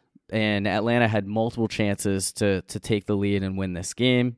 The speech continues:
And the Rams barely managed to hang on for a thirty-one to twenty-seven victory. And you also had the Denver Broncos, who they played the Seattle Seahawks on the road week one. Russell Wilson's return, very emotional game. You can kind of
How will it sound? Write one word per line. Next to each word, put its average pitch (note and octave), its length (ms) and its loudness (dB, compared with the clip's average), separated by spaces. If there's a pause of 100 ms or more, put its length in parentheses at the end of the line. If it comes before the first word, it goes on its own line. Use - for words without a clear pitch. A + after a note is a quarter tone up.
(960)
And G2 600 0 (120)
the G#2 100 -4
Rams A2+ 460 2 (240)
barely B2+ 380 6
managed A2 300 2
to G2+ 60 -2
hang G#2 220 0
on G2 220 2
for G2 120 -2
a F#2 60 0
thirty-one F#2+ 540 -2
to F2+ 60 -8
twenty-seven F2+ 640 -6
victory. A#2 520 0 (1080)
And A#2+ 140 2
you A#2+ 100 8
also A#2 220 4
had G#2+ 200 2
the G2+ 80 -2
Denver F#2+ 280 0
Broncos, E2 680 -4
who C3 300 6 (600)
they C#3 400 6 (240)
played D#3 420 2
the C#3+ 80 4
Seattle C3 420 4
Seahawks A2+ 600 2
on A#2+ 100 2
the A2+ 80 2
road G#2+ 260 4
week G#2+ 260 -2
one. G2 340 -2
Russell B2 360 2
Wilson's G#2+ 420 2
return, F#2+ 540 -4
very D3+ 260 4
emotional A2 520 2
game. F#2 520 -4
You G2 140 -4
can G2+ 160 -6
kind B2 280 2
of A2+ 220 4